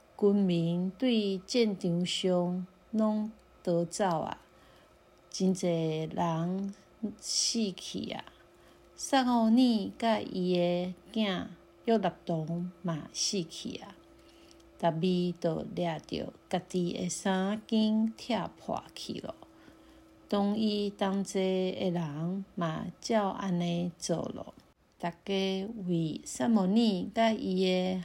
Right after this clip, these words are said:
后生约納同，以及上主的百姓，甲以色列的家族，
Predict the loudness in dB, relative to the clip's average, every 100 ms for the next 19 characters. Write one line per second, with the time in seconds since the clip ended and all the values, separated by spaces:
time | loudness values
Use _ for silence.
0 | -4 -6 -4 -4 -2 0 -2 -4 -6 -12
1 | 0 2 2 -2 -4 -2 0 0 -2 -6
2 | -16 -20 _ -4 -2 -4 -4 -10 -4 -2
3 | 0 0 0 -2 -2 -6 -2 -2 0 -4
4 | -6 -8 -10 -12 -18 -20 -20 _ 2 2
5 | 2 0 0 2 2 4 2 0 -2 0
6 | 0 0 -2 -2 -4 -2 -4